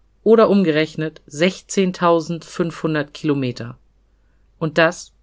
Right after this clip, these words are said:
in einer Zeit von achtzehn Stunden und fünfundvierzig Minuten.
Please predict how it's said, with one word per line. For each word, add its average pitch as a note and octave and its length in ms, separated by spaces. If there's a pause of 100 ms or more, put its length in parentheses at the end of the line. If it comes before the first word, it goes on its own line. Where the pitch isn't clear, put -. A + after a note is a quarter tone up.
(120)
in F3+ 140
einer F#3 240
Zeit G#3 320
von F#3 220
achtzehn F#3 480
Stunden D#3+ 600
und D#3+ 160
fünfundvierzig D3+ 840
Minuten. A#2+ 440